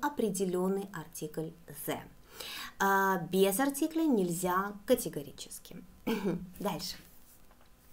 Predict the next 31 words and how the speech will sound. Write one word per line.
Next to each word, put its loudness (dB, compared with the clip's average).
Наша 6
комната 6
всегда 4
чистая -2
и -4
опрятная, -2
потому 8
что 0
наша 0
мама — 2
прилежная 2
домохозяйка. -2
Что 4
мы 6
здесь 4
видим? -6
Мы 6
видим 8
здесь 2
два 4
новых 6
слова 4
для 0
нас. 0
По -10
сути, 2
они 0
новые 4
для 2
этого -4
курса. -2